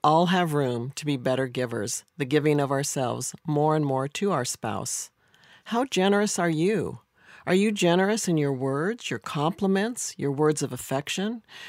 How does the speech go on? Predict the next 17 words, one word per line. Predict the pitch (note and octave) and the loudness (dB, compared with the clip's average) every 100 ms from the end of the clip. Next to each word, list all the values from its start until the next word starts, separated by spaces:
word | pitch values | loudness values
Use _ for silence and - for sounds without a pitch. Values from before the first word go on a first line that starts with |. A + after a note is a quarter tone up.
| - | -2
your | E3+ | 2
words | D#3+ F#3+ E3+ | 4 4 2
of | |
support | - C#3+ - D3+ E3+ - | 0 -2 -2 0 0 0
and | D3 C#3+ | 0 0
affirmation? | C#3+ - C#3+ C3+ D#3 F#3 G#3+ A#3 - - - - - | 0 -2 -2 -2 -2 -4 -4 -8 -14 -20 -20 -18 0
Are | G#3 | 2
you | A3 | 4
generous | F3+ G3 A#3 E3+ C3+ - - | 4 4 4 2 0 -4 2
in | F3+ | 4
your | F3 | 4
gratitude | D3+ D3+ D#3+ G#3 - - - - | 2 2 2 0 -2 -6 -6 -2
and | D3 | -2
thanksgiving | - E3 D#3+ - F3 G3+ C3+ | 2 2 2 -2 0 0 -2
to | - D3+ | -2 -2
your | D3+ | 0
man? | D#3 D3+ B2 A2 | 0 -2 -4 -8